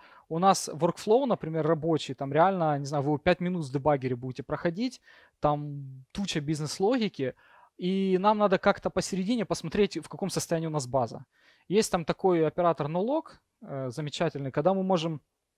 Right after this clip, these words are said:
а, вытягивать данные из базы, которые даже внутри транзакции, да, просто, ну, посмотреть, грязное чтение. Вот, и тогда этот подход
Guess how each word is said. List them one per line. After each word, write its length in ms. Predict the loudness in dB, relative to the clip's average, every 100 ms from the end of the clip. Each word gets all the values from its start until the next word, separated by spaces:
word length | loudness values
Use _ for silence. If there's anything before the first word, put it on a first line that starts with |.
| _ _ -8
а, 280 | 2 4 4
вытягивать 580 | 4 6 6 6 4 0 -18 -18 4
данные 680 | 6 6 4 2 2 0
из 160 | -4 -2
базы, 600 | 6 6 6 4 4 2
которые 360 | -2 0 2 4
даже 200 | 4 2
внутри 260 | -2 -6
транзакции, 600 | -4 -2 -2 -4 -6 -12
да, 140 | -6 -4
просто, 300 | -4 -8 -10
ну, 100 | -6
посмотреть, 640 | -4 -4 -4 -4 -4 -6 _ _ -18 0
грязное 360 | 2 2 -2
чтение. 460 | -8 -10 -10 -10 -18 _ _ _ -20 -20 _ _ _ _ _ _
Вот, 180 | 0 2
и 40 | 2
тогда 300 | 2 6 6
этот 180 | 4
подход 460 | 2 -2 2 2 2